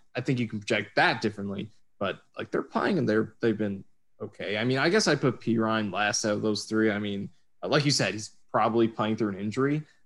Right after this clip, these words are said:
I mean, that's the opti-, optimistic way to look at it, but he definitely hasn't been very good as a rusher so far. Has really, you know, not created much yardage at all. But Ashton Davis is definitely, I think, a guy, I,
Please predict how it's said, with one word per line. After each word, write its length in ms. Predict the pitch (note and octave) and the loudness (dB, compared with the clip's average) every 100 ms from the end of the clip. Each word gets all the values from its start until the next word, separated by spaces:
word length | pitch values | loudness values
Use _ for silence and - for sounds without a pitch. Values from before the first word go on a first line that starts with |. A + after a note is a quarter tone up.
| - | -6
I 40 | |
mean, 320 | A2 G#2+ G2+ - - | -4 -2 -6 -8 -2
that's 160 | A#2 - | -2 0
the 80 | |
opti-, 360 | G#2 G#2 G2+ F#2+ - | -2 -2 -4 -6 -4
optimistic 520 | A2 - G#2+ - A#2 | -4 -2 -4 -2 0
way 140 | B2+ A#2+ | 4 4
to 60 | |
look 160 | A#2+ B2 | 4 2
at 180 | B2+ C3 | 0 0
it, 160 | B2 - - | -2 -4 -4
but 240 | G#2+ G2 | -2 -2
he 100 | - | -2
definitely 300 | A2 A2+ G#2+ | 0 0 -2
hasn't 460 | G#2 G2+ G2 G#2 - | -2 0 -2 -4 -6
been 260 | G2+ G2 F#2 _ - | -6 -6 -12 _ -2
very 200 | A#2+ A2 | 0 2
good 280 | A#2 C3+ C#3 | 4 4 4
as 160 | C#3+ | 0
a 60 | C3+ | 2
rusher 300 | C#3 C#3+ C#3 | 2 2 -2
so 180 | C#3+ C3 | 0 0
far. 420 | C#3 C3+ C#3 - | 0 0 0 -2
Has 220 | G#2+ G#2 - - - | -4 -6 -18 -12 0
really, 380 | C3 A#2+ A2 - | 4 4 2 -4
you 100 | A#2 | -8
know, 140 | G#2+ G#2 | -6 -2
not 220 | A2+ - | -2 0
created 360 | B2 A2 G#2+ G#2+ | 2 2 2 -2
much 220 | G#2+ - | -4 0
yardage 400 | A2+ A2 G#2 G#2 | 2 2 0 -2
at 100 | G2+ | -2
all. 340 | A2 G2+ G#2 - _ _ - | -2 -4 -8 -16 _ _ -8
But 260 | G#2 G#2 - - - | -2 -2 -4 -12 -2
Ashton 320 | A2+ B2 B2 | -2 -2 -2
Davis 560 | A2 A2+ A2 A2 - - - - - | 2 4 4 0 -2 -10 -20 -20 -14
is 100 | A#2 | -2
definitely, 480 | A#2 A#2 A2+ A2 - _ _ | 0 0 0 -2 -4 _ _
I 40 | F3+ | -6
think, 220 | G#3+ F#3+ | -2 0
a 60 | C3+ | 2
guy, 280 | A#2+ G#2+ | 2 0
I, 80 | - | -2